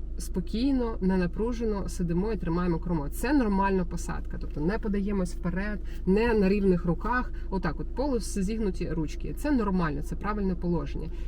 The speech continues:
З цього положення, як, наприклад, я роблю перехват, я роблю перехват таким чином. Тобто, якщо мені потрібно просто повернути не сильно, да, я можу це зробити отаким чином, да?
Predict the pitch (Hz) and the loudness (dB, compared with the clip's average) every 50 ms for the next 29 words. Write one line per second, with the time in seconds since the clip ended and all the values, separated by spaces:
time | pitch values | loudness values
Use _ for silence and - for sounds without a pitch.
0 | - - - 320 302 294 240 - 226 233 247 233 214 214 190 185 196 214 214 - | -4 -2 0 2 2 2 2 0 0 2 2 2 2 2 2 2 2 0 0 -2
1 | 190 180 202 185 - 180 165 - 170 160 190 185 170 156 147 151 156 165 190 254 | -2 -2 -2 -4 -4 -4 -2 -2 -2 0 0 0 0 -2 -2 -2 -2 -2 -2 -2
2 | - - 180 165 147 - - 165 151 143 - - 180 226 285 285 254 214 220 226 | 0 -2 -2 -2 -2 -2 -4 -4 -4 -4 -4 -2 -2 -2 0 0 -2 -2 -2 -2
3 | - 190 185 - 208 202 - 185 - - 180 170 - - - 160 147 147 - - | -2 -4 -2 -2 -2 -2 -2 -4 -2 0 0 0 0 -2 -2 -2 -2 -2 -4 -4
4 | - - - - - - 185 - 226 226 233 226 - 294 254 233 226 214 208 190 | -4 -6 -6 -4 -4 -4 -2 0 0 0 0 0 0 0 0 2 0 0 -2 -2
5 | 208 220 220 196 190 208 202 196 196 185 - - - - - - 220 220 - - | -2 -2 -2 0 0 2 2 2 2 0 0 -4 -6 -6 -2 -2 0 0 0 -2
6 | 175 170 180 180 190 190 208 208 196 185 175 - 180 180 175 175 175 170 170 170 | -4 -2 -2 0 0 2 2 2 2 2 0 0 0 2 2 2 2 2 4 4
7 | 175 214 214 - - 381 403 359 285 185 165 170 202 269 302 226 196 220 262 233 | 2 2 2 0 -2 2 2 4 4 4 2 2 2 2 0 0 0 0 0 0
8 | 208 208 180 180 170 - 185 170 170 170 165 175 196 185 - 165 156 - - - | 0 0 0 0 0 0 0 0 0 0 0 -2 -2 -2 -2 -2 -4 -2 -2 -2
9 | 165 156 - - - - 160 160 165 - - | 0 0 0 -2 -2 -2 -2 -2 -2 -2 -2